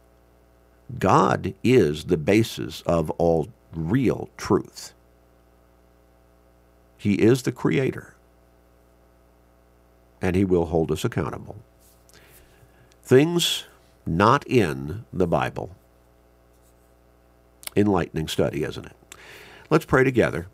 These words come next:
Father, guide us in your will and help us to always stay true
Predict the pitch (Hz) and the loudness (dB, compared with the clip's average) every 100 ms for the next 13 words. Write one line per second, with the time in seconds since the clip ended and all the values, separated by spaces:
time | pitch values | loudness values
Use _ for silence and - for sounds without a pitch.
0 | _ _ _ - 104 117 120 120 - - | _ _ _ 2 4 4 0 -4 -16 -20
1 | _ _ _ _ _ _ - 95 107 117 | _ _ _ _ _ _ 0 4 4 2
2 | - 113 120 101 62 62 58 - - _ | -2 -2 0 0 -2 -4 -12 -20 -20 _
3 | - 80 90 95 92 - - - 90 110 | -10 -4 0 0 -2 -6 -6 0 2 4
4 | 117 113 - 92 92 - - 156 - - | 2 -2 -2 -2 -2 -6 -2 0 -2 -6